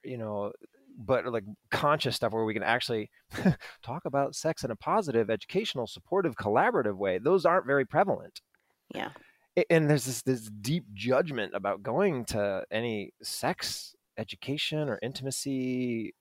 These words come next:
Speaker 1: work, uh, because it threatens this ego identity that we have as men,
Speaker 2: Mm-hmm.
Speaker 1: that we have to have it all figured out.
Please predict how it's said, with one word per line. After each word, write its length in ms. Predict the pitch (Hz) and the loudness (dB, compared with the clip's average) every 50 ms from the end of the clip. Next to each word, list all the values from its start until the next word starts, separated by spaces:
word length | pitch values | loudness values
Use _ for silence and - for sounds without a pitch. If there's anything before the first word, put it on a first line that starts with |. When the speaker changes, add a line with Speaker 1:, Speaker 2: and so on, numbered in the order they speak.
| _ | _
Speaker 1:
work, 580 | - 104 92 95 117 139 143 147 - - - - - _ _ _ _ _ _ _ | -14 -10 -6 -2 0 0 0 -2 -4 -10 -12 -12 -14 _ _ _ _ _ _ _
uh, 120 | 113 107 107 | -6 -6 -6
because 360 | 107 - - 143 127 117 117 | -6 -6 -2 0 0 0 0
it 140 | 117 - - | -2 -4 -4
threatens 400 | - - 139 143 - 143 127 101 | -4 0 0 0 2 0 -2 -2
this 180 | 117 104 - - | -2 -4 -4 -4
ego 380 | 127 123 127 127 120 113 107 | -6 -4 0 0 0 2 2
identity 560 | 101 101 95 - 110 - - - - - 113 104 | 0 -2 -2 -2 -4 -4 -4 -10 -6 -4 -2 -2
that 120 | 101 98 | -2 -2
we 100 | 98 98 | -4 -6
have 420 | 95 107 123 131 147 151 120 101 | -6 -4 -4 -2 -2 -2 -2 -2
as 220 | 101 98 101 95 90 | -2 -4 -4 -4 -4
men, 320 | 101 113 143 170 175 147 110 | -4 0 2 2 2 2 0
Speaker 2:
Mm-hmm. 140 | 107 101 | -2 -2
Speaker 1:
that 180 | - 104 98 95 | -2 -2 -2 -2
we 240 | 95 107 113 113 120 | -6 -6 -4 -4 -4
have 300 | 113 110 110 113 - - | -2 -2 -4 -4 -6 -8
to 100 | - 120 | -10 -8
have 260 | 110 107 107 104 101 | -6 -4 -6 -6 -6
it 80 | 107 104 | -6 -6
all 200 | 98 107 110 110 | -6 -6 -6 -8
figured 420 | - - 113 110 107 107 110 107 | -8 -6 -8 -8 -6 -6 -6 -4
out. 300 | 110 120 131 143 117 110 | -4 -4 -4 -4 -6 -8